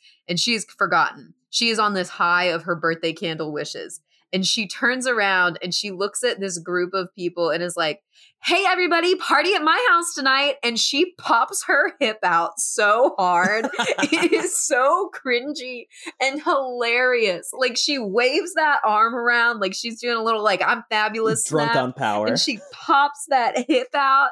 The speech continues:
Speaker 1: Oh my God, it's so embarrassing. <laughs>
Speaker 2: I thought that was hilarious. <laughs>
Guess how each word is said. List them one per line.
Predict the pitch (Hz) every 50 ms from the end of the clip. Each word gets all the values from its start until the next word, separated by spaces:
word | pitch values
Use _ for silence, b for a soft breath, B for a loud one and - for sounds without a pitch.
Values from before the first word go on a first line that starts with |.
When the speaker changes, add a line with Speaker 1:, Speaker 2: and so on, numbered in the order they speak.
| - _ b b b b b b b
Speaker 1:
Oh | 254 277 285 302 302
my | 285 277 269
God, | 254 240 220 220
it's | 214 196 202 - -
so | - - 202 185 180
embarrassing. | 175 170 160 156 - - - 180 - - - - _ _ -
<laughs> | - 1077 1077 1077 - _ - - 370 370 - _ - - 381 - -
Speaker 2:
I | - 147 147 147 143 143 143 143 139 139 139 139 143 135 143 151 -
thought | 127 120 113 -
that | 123 107
was | 101 123 -
hilarious. | - 107 82 - - - 62 73 71 - - - -
<laughs> | 226